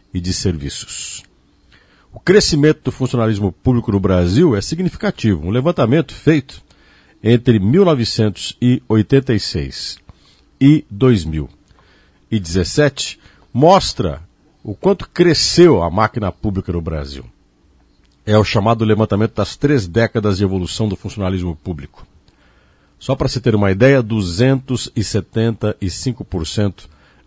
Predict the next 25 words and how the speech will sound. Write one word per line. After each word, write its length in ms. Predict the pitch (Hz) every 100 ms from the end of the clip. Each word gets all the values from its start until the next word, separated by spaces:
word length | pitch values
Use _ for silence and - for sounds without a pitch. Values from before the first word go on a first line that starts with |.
| -
é 100 | 98
o 100 | 110
índice 300 | 143 - 110
de, 160 | 104
do 120 | 101
crescimento 640 | 98 113 104 98 95 107 95
do 140 | 117
funcionalismo 680 | - - 127 113 98 98 95
público 380 | - 104 95 101
nesse 200 | 92 -
período. 440 | - 76 65 - - _ _ _ _ _ _ _
Mas 140 | - 139
sabe 180 | 185 147
quem 140 | 151
é 40 |
que 140 | 143 117
mais 400 | 104 135 156 117
aumentou 480 | 110 101 82 107 95
o 20 |
número 260 | 107 101
de 120 | 87 92
funcionários 500 | 82 98 87 80 -
públicos? 840 | 170 143 98 - - - - - _
Os 100 | 127
municípios, 800 | 147 151 - 110 101 85 78 -